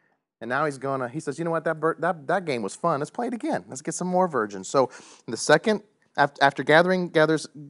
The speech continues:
together virgins a second time, it says this, "Mordecai was sitting at the king's gate. And Esther," verse twenty, "had not made known her kindred or her people." So no one knows she's a Jew,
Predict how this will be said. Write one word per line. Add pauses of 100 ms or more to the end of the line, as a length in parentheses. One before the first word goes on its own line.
(180)
together
virgins
a
second
time,
it
says
this, (760)
"Mordecai (300)
was
sitting
at
the
king's
gate. (1000)
And
Esther,"
verse
twenty,
"had
not
made
known
her
kindred
or
her
people."
So
no
one
knows
she's
a
Jew,